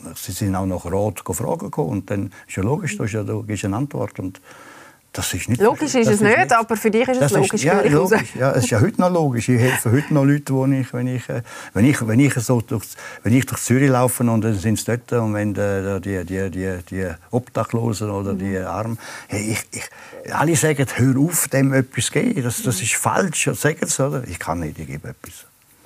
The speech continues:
Speaker 2: Du bist halt einfach ein Menschenfreund. Da, jetzt müssen wir mal hören, der Patrick Fischer hat eine spannende Geschichte zu dir erzählt. Ich finde es eben so lustig, was, was du teilweise eben auch gemacht hast. Das hat mich sehr amüsiert, weil es auch ein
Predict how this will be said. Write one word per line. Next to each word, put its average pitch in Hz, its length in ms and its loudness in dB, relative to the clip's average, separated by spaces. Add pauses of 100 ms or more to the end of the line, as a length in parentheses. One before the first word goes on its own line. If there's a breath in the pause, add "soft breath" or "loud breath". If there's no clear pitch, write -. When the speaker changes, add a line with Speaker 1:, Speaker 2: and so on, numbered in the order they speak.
(380 loud breath)
Speaker 2:
Du 233 80 -2
bist 226 80 2
halt 220 140 4
einfach 202 280 2
ein 202 80 6
Menschenfreund. 202 840 4 (680 loud breath)
Da, 262 180 0
jetzt 277 120 0
müssen 277 180 4
wir 262 100 6
mal 254 80 4
hören, 269 240 2
der 254 100 2
Patrick 247 680 0
Fischer 240 340 2
hat 220 220 2
eine 214 140 4
spannende 220 440 0
Geschichte 214 300 -2
zu 220 140 -6
dir 220 200 0
erzählt. 220 260 0
Ich 190 60 -6
finde 233 140 0
es - 60 -4
eben 233 120 0
so 214 140 0
lustig, 208 400 2
was, 190 320 -2
was 202 160 -4
du 220 100 -2
teilweise 208 520 0
eben 185 180 -6
auch 175 100 -4
gemacht 180 440 -6
hast. 160 260 -8
Das 185 140 -8
hat 196 160 0
mich 202 160 -4
sehr 202 260 -2
amüsiert, 208 640 -2
weil 208 140 2
es 220 100 2
auch 220 40 8
ein 226 60 2